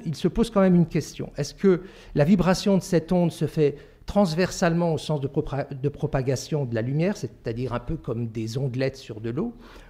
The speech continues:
ou est-ce qu'elle se fait longitudinalement, c'est-à-dire, euh, dans le sens de la propagation, comme le son, comme les ondes sonores, ou alors comme les vi-,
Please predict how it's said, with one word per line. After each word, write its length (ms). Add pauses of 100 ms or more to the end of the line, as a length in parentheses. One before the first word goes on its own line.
ou 160
est-ce 280
qu'elle 160
se 140
fait 280
longitudinalement, 1120
c'est-à-dire, 640 (400)
euh, 100
dans 160
le 60
sens 320
de 80
la 100
propagation, 800 (280)
comme 240
le 120
son, 380 (120)
comme 160
les 160
ondes 140
sonores, 480
ou 100
alors 320
comme 240
les 180
vi-, 180